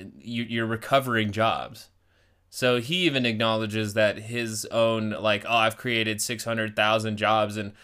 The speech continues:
uh, this amount of time during the coronavirus." It's like, no, you recovered jobs that were destroyed.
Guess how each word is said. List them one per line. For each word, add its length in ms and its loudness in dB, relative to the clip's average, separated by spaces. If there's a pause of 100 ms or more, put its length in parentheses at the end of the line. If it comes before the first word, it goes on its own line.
(340)
uh, 300 2
this 320 -4
amount 320 2
of 60 -6
time 360 4
during 240 2
the 80 -4
coronavirus." 760 2
It's 120 -6
like, 160 0
no, 400 4
you 220 -2
recovered 600 0
jobs 440 4
that 220 2
were 380 -4 (1300)
destroyed. 720 -2